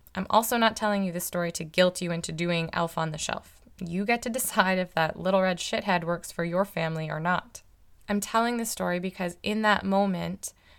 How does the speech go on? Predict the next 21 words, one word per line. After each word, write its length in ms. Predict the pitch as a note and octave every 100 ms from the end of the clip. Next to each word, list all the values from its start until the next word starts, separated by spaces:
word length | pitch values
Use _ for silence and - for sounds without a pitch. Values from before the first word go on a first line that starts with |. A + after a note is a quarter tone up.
| _
my 140 | G3 G3+
heart 380 | G3 A#3 A3+ -
hurt 300 | F3+ E3+ -
for 120 | F#3+
the 140 | F#3
little 300 | F3+ G3+ G#3
one 300 | F3+ E3 E3+ F#3+
who's 180 | G3 F#3
now 260 | G3 G3 A#3+
trying 340 | - A3 G#3+
to 100 | G3+
figure 360 | - F#3+ F3 G3
out 320 | A3+ F#3+ F3+ -
which 260 | F#3 A3 A3+
of 140 | A#3
their 100 | A3+
friends 360 | G#3+ G3+ G3 F3+
is 140 | E3
naughty 520 | F#3+ G#3+ G#3+ F3+ F3 -
or 140 | F3+
nice. 540 | F3 F#3+ - - -